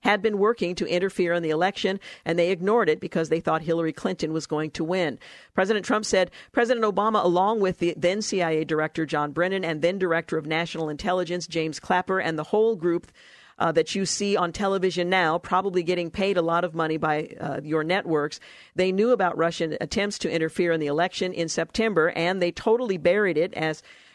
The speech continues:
and as I said, they buried it because they thought that Hillary was going to win. It turned out it didn't happen that way." And in fact, one of the books that, uh, Isikoff, and I can't remember who the other author is, uh, these were operatives in the Obama administration,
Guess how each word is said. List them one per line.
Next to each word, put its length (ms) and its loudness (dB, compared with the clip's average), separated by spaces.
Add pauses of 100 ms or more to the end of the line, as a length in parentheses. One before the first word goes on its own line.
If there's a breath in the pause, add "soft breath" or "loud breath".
(100)
and 220 0
as 160 2
I 140 0
said, 420 0
they 140 0
buried 400 2
it 100 -2
because 400 -2
they 140 2
thought 380 -2
that 120 0
Hillary 340 2
was 140 0
going 280 -2
to 100 -2
win. 400 0
It 160 -4
turned 240 0
out 240 2 (260 soft breath)
it 140 2
didn't 220 0
happen 420 0
that 240 0
way." 240 0 (260 loud breath)
And 60 -4
in 40 -6
fact, 280 0
one 120 0
of 60 0
the 80 0
books 380 -2
that, 280 -2
uh, 140 0
Isikoff, 640 0
and 100 -2
I 60 -4
can't 180 -6
remember 280 -4
who 120 -2
the 160 0
other 240 -2
author 300 -2
is, 340 -4 (440 loud breath)
uh, 260 0
these 240 -4
were 120 0
operatives 600 -2
in 180 -2
the 120 -2
Obama 420 0
administration, 800 -4